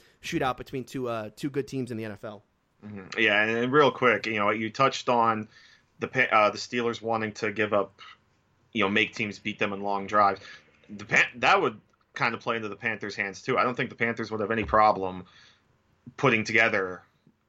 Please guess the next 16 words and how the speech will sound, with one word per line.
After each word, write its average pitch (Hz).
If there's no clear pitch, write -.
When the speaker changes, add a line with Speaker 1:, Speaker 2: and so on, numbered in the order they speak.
Speaker 2:
ten, 104
eleven, 98
twelve 98
play 92
drives, 92
you 95
know, 87
a 85
couple 135
Speaker 1:
Right. 104
Speaker 2:
yards 98
here 110
and 101
there 104
with 104
McCaffrey. 104